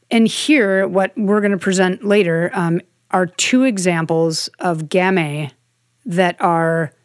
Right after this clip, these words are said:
one from California that is imitating one of their favorite places in France. They're making wine virtually the same way. We have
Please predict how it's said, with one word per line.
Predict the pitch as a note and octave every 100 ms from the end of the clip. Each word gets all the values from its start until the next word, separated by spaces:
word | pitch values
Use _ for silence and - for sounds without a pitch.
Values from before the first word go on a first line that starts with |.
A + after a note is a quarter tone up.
| _ _ _ _ _
one | F#3 G#3 A#3 A#3+
from | - A3+
California | - G#3 G3+ - G3+ G3 G3 G3 A3+
that | F3+ F#3 -
is | F3+ F3 -
imitating | G#3+ A3 G#3+ F3 D#3 D3 D#3+ D#3+ - _ _ _
one | F#3
of | F#3 F3
their | F#3+ G3
favorite | F#3 - G3 F3 F3
places | - F3+ D#3+ - E3+ D#3+
in | D3
France. | - G3 D3+ E3 - - - _ _ _ _ _
They're | F#3+ F#3
making | F#3+ F#3 G3+ F#3
wine | F3+ F#3 F#3 E3+ _ _
virtually | F3 E3+ G#3 A3+ - A3+ G#3+
the | A3
same | - F#3+ F3+
way. | D3+ D3+ E3 - _ _ _ -
We | F#3
have | E3 F3 E3+ D#3